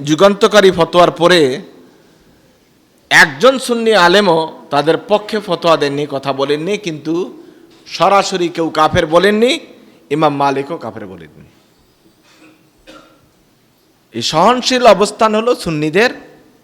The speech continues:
আর শিয়ারা সবসময় কট্টরপন্থী থাকে, অ্যাগ্রেসিভ থাকে, আক্রমণাত্মক ভূমিকা এরা থাকে। তো প্রশ্নের শেষ দিকে আমাদের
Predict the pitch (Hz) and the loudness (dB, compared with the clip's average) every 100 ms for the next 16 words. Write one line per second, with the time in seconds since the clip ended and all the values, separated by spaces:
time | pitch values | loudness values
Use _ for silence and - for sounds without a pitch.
0 | _ _ _ _ _ _ _ - 123 135 | _ _ _ _ _ _ _ -10 -6 -6
1 | - 156 190 190 180 156 - 147 139 147 | -4 -2 0 -2 -4 -12 -14 -12 -10 -10
2 | - 165 180 175 160 185 - 135 - - | -8 -8 -10 -14 -14 -14 -12 -14 -14 0
3 | 175 170 185 214 214 214 226 214 - 202 | 2 4 0 0 -4 -10 -10 -10 -2 -2
4 | 208 208 202 202 - 269 214 202 185 156 | -2 -2 0 0 0 -6 -4 -6 -4 -4
5 | 139 120 - _ _ _ - 120 113 107 | -6 -6 -14 _ _ _ -6 -4 -4 -8
6 | - 92 - _ _ _ _ _ _ _ | -16 -20 -20 _ _ _ _ _ _ _
7 | _ _ _ _ _ _ _ _ _ _ | _ _ _ _ _ _ _ _ _ _
8 | _ - 151 190 180 269 262 247 202 220 | _ -8 0 0 0 -4 0 0 0 4
9 | 226 180 170 170 175 170 160 | 6 6 4 2 0 0 -2